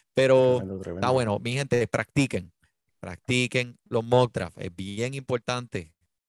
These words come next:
Speaker 1: Prepárese, prepárese bien, porque mira, estos dos que están aquí practican. Y mientras
Speaker 2: Eso
Speaker 1: tú
Speaker 2: es
Speaker 1: estás
Speaker 2: así.
Speaker 1: durmiendo, nosotros practicamos. Y tú estás desayunando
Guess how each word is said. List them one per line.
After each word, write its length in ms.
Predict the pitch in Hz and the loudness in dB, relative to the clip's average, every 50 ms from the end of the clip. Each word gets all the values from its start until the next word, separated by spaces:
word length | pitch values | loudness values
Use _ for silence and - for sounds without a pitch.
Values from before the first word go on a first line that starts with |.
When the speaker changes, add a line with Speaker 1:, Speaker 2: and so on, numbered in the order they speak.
| _ _ - | _ _ -4
Speaker 1:
Prepárese, 680 | 101 101 92 - 110 120 120 110 - - 87 73 _ _ _ _ _ _ | -2 -2 0 0 0 0 0 -2 -4 -6 -10 -14 _ _ _ _ _ _
prepárese 460 | - 90 85 92 104 113 117 127 117 | -10 -8 -6 -6 -4 -4 -2 -2 -2
bien, 300 | 110 117 123 123 117 113 110 | -2 -2 -2 -4 -6 -8 _
porque 260 | - 107 95 - 104 98 | -6 -6 -6 -6 -6 -4
mira, 320 | 110 120 120 117 123 _ _ _ _ _ - | -4 -4 -4 -4 -6 _ _ _ _ _ -16
estos 320 | 107 - _ - 131 123 | -16 -12 _ -6 -6 -2
dos 100 | 135 135 | -2 -4
que 80 | - 151 | -4 -4
están 220 | - 156 151 143 | -6 -6 -6 -6
aquí 480 | 127 107 - 135 156 165 139 101 87 _ _ _ _ _ _ _ _ - | -8 -10 -8 -8 -8 -6 -8 -8 -12 _ _ _ _ _ _ _ _ -12
practican. 720 | - 101 95 95 - 139 147 143 - 117 95 90 90 95 - _ _ _ _ _ - | -10 -8 -8 -6 -4 -4 -2 -2 -2 -6 -6 -8 -14 -20 -20 _ _ _ _ _ -10
Y 40 | 104 | -8
mientras 240 | 107 101 - 110 113 | -8 -6 -4 -2 -2
Speaker 2:
Eso 40 | 107 | 0
Speaker 1:
tú 40 | 104 | 0
Speaker 2:
es 40 | 101 95 | 0 -2
Speaker 1:
estás 100 | - 98 | -2 -4
Speaker 2:
así. 80 | 92 | -2
Speaker 1:
durmiendo, 560 | 156 156 151 160 180 196 196 185 151 110 92 - _ _ _ - | -4 -4 -2 -2 -4 -4 -4 -2 -4 -4 -4 -6 _ _ _ -10
nosotros 440 | 104 104 - 113 113 113 123 127 - | -8 -8 -6 -4 -2 -2 -2 -2 -2
practicamos. 580 | - 139 139 - 160 127 - 120 135 147 143 117 - _ _ _ _ - | -4 -6 -6 -4 -4 -2 -2 -2 -4 -4 -4 -8 -10 _ _ _ _ -14
Y 100 | - 95 | -10 -4
tú 100 | - 120 | -4 -2
estás 180 | 107 156 156 | 2 2 2
desayunando 760 | 160 160 170 160 156 160 170 190 202 196 160 131 131 120 | 2 2 0 0 -2 -2 -4 -6 -6 -4 -4 -4 -2 -4